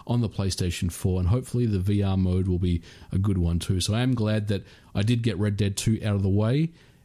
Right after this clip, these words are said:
and now we can start playing some, some other games that are on my backlog, as well as games that are coming out in January. Since we're on the topic of Red Dead Redemption two,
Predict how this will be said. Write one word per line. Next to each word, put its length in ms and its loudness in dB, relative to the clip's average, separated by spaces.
and 440 2
now 160 4
we 100 2
can 140 -2
start 320 -2
playing 300 0
some, 340 0
some 260 -2
other 180 0
games 380 0
that 140 0
are 80 2
on 100 2
my 140 2
backlog, 580 -2
as 160 0
well 240 2
as 160 0
games 320 0
that 80 0
are 40 -2
coming 380 2
out 220 0
in 200 2
January. 760 0
Since 260 0
we're 100 -2
on 100 -2
the 40 0
topic 340 -4
of 140 -2
Red 120 0
Dead 160 0
Redemption 460 0
two, 400 0